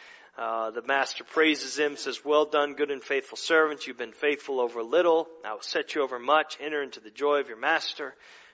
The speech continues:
And then to the one talent servant who hid his in the ground, he, he says, "You wicked and slothful servant.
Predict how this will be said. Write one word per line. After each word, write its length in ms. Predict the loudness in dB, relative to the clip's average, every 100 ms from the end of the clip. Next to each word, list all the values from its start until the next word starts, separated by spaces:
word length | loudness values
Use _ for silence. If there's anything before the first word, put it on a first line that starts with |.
| _
And 160 | -10 -6
then 160 | -6 -4
to 120 | -6
the 80 | -2
one 260 | -2 -4
talent 480 | -6 -6 -4 -6 -10
servant 500 | -8 -8 -8 -14 -14
who 220 | -14 -14 -6
hid 180 | -6 -6
his 160 | -10
in 40 | -12
the 80 |
ground, 420 | -8 -4 -2 -4 -6
he, 180 | -12 _ -20 _ _ -18
he 140 | -14
says, 340 | -4 -2 -2
"You 100 | -8
wicked 460 | -4 -2 0 0 -2
and 160 | -4 -10
slothful 680 | -6 2 4 2 -4 -14
servant. 560 | -12 -4 -4 -4 -10